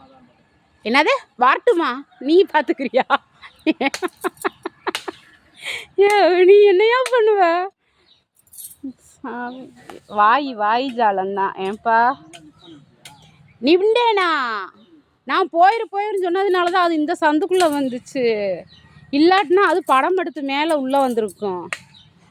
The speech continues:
ஆனா இதுக்குள்ள தான் மாமா வந்திருக்கும் நேத்து. ஐயோ சாமி. யாரு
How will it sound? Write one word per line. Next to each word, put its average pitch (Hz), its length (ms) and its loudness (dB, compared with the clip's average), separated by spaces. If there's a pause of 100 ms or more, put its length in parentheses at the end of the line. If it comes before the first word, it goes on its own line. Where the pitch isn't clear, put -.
(160)
ஆனா 277 220 0
இதுக்குள்ள 294 360 0
தான் 311 160 2
மாமா 262 300 -4
வந்திருக்கும் 247 460 -6
நேத்து. 233 300 -4 (1200)
ஐயோ 226 180 4 (300)
சாமி. 233 340 -2 (3000)
யாரு 247 180 2